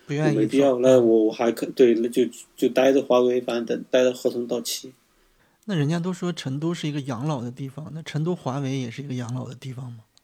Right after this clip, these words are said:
Speaker 2: 没有，这个成-，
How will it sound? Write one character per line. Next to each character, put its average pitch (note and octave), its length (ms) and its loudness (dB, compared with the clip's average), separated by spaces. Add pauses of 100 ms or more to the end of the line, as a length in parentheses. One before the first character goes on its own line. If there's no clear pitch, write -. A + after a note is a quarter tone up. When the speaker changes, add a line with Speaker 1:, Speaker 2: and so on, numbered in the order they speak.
(880)
Speaker 2:
没 A2+ 200 0
有， G#2+ 200 0
这 C3+ 180 -6
个 A#2 300 -2 (960)
成-， - 280 0